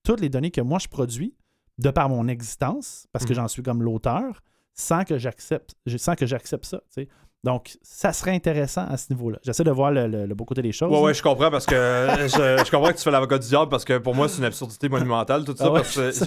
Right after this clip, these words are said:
Speaker 2: je, ça, ça va à l'encontre de tout le principe d'échange d'informations, puis c'est,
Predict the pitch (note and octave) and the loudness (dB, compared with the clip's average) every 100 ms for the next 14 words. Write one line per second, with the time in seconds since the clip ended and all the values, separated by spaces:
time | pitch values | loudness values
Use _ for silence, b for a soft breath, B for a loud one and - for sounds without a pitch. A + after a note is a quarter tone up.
0 | C#3 B2+ E3+ C3 C#3+ C#3+ D3 D3 E3 E3 | 0 0 -4 2 4 6 4 4 2 2
1 | C#3 D3+ C#3 B2 A#2+ C#3+ C3 A#2+ C3 B2 | 0 0 -4 0 -2 0 -4 0 0 0
2 | B2 A#2+ A2+ - C#3+ - C3 B2 | -2 -2 -2 -2 -2 -2 -4 -4